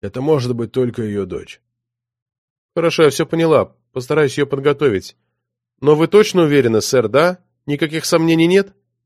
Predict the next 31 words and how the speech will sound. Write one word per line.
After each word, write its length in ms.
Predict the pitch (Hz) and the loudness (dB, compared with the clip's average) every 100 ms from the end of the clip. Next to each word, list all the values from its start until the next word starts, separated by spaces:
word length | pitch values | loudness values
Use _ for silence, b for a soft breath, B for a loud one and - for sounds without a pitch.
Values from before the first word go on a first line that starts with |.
| _ _ _ _ _ _ _ _ - | _ _ _ _ _ _ _ _ -8
«Нет, 320 | 123 113 85 | -4 -4 -6
к 80 | - | -14
сожалению, 500 | 101 110 127 131 120 | -12 -4 0 0 0
никаких 420 | 110 120 - 120 | -2 -6 -8 -8
сомнений 440 | - 123 131 127 | -4 -2 -2 -2
быть 240 | 104 107 107 | -2 -6 -6
не 80 | 104 | -8
может. 420 | 90 76 73 _ _ _ _ _ _ _ _ _ - | -8 -10 -16 _ _ _ _ _ _ _ _ _ -12
Это 220 | 127 147 | -4 -4
определенно 580 | 127 135 120 123 113 101 | -2 -4 -2 -2 -2 -6
Саша». 460 | - - - - _ _ _ _ _ _ _ _ _ _ _ _ _ | -8 -10 -12 -18 _ _ _ _ _ _ _ _ _ _ _ _ _
«Хорошо, 300 | 139 143 151 | -2 0 0
сэр, 200 | 127 123 | -2 -2
положитесь 500 | 123 156 160 202 123 | 0 2 2 0 -4
на 60 | 113 | -4
меня». 340 | 101 98 90 - _ _ _ _ _ _ _ _ _ _ _ _ _ - | -2 0 -2 -6 _ _ _ _ _ _ _ _ _ _ _ _ _ -6
Голос 400 | 117 143 143 135 | 2 4 4 2
Сомер 300 | 170 165 143 | 0 2 2
окреп, 440 | 135 120 101 87 | 2 0 -4 -4
в 60 | 113 | -4
ней 160 | 151 | -4
берет 280 | 147 147 139 | 0 0 0
верх 200 | 135 160 | 0 -2
сотрудник 520 | - 135 143 139 131 | -2 -4 -2 -4 -4
полиции, 480 | 135 143 165 - 104 | -2 -2 -2 -6 -6
по 200 | 92 117 | -4 -4
крайней 260 | 127 135 131 | 0 0 2
мере, 220 | 131 123 | 0 0
на 80 | 120 | -2
какое-то 360 | 123 131 123 | -2 -2 -2
время. 380 | 120 104 85 - | -2 -2 -4 -8